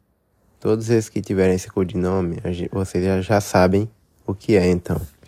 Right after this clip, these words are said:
certo? Aí é isso, é bom que fique avisado pra todo mundo, porque é bem complicado isso.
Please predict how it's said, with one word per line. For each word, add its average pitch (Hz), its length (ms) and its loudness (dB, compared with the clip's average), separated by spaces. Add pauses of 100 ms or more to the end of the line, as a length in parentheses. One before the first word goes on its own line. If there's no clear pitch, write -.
(720)
certo? - 520 -2 (1200)
Aí 90 200 0
é 95 140 6
isso, 90 220 2
é - 20 4
bom 92 160 2
que - 60 -10
fique 98 200 -4
avisado 92 380 4
pra 92 160 0
todo 95 260 0
mundo, 98 320 2
porque 92 280 -2
é 92 220 6
bem 92 160 2
complicado 95 640 -2
isso. 90 280 -2